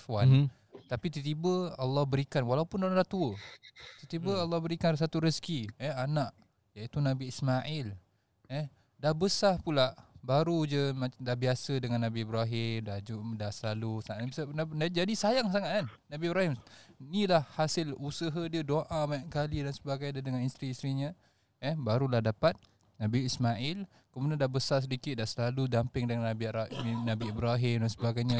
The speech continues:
Speaker 1: <coughs> Ras-, dengan se-, rasa sayang sangat dengan Nabi Ismail. Terus, eh, Nabi Ibrahim termimpi yang bahawasanya ia menyembelih anaknya.
Speaker 2: Ya Allah.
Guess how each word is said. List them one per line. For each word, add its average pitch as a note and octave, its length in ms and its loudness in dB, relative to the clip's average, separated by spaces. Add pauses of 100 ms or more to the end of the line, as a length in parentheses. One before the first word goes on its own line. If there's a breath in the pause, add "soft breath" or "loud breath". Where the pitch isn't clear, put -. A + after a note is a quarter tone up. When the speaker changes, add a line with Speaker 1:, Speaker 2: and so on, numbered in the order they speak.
Speaker 1:
<coughs> - 80 -8
Ras-, G3 180 0
dengan G3+ 280 2
se-, F#3+ 200 -6
rasa F3 240 0
sayang G3+ 380 4
sangat E3+ 240 4
dengan D3+ 180 4
Nabi C#3+ 280 0
Ismail. C#3 580 2 (560 loud breath)
Terus, D3 280 4 (480)
eh, D#3 240 0 (240)
Nabi A2 280 -2
Ibrahim G#2+ 480 4
termimpi A2+ 760 8 (560)
yang G#2+ 240 -2
bahawasanya A#2 760 2
ia D3 380 0 (680)
menyembelih C#3 640 6
anaknya. A2 800 0
Speaker 2:
Ya F#2+ 120 0
Allah. F2+ 420 -4